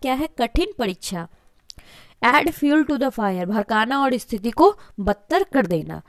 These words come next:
यानी कि इंसल्ट, इंजरी भी आप बोल सकते हैं। तो I hope कि आपको ये सारी की सारी बातें बहुत ही अच्छी तरीके से समझ में आई होगी।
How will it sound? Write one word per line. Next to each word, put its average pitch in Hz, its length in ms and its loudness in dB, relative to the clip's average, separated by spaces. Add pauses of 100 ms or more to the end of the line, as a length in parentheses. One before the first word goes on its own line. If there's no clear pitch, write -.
(320)
यानी 226 200 0
कि 285 100 -8
इंसल्ट, 240 680 0
इंजरी 208 520 2
भी 240 160 0
आप 220 380 -6
बोल 196 300 8
सकते - 480 -4
हैं। 180 280 -4 (360)
तो 269 60 -10
I 277 300 2
hope - 340 4
कि 320 60 -4
आपको 285 320 -2
ये 269 180 0
सारी 226 340 -2
की 269 160 -8
सारी 226 340 0
बातें 208 360 2
बहुत 196 260 -4
ही 262 60 -6
अच्छी - 380 -2
तरीके 240 320 -2
से 233 60 -4
समझ 208 360 -4
में 233 120 0
आई 220 240 0
होगी। 240 260 -4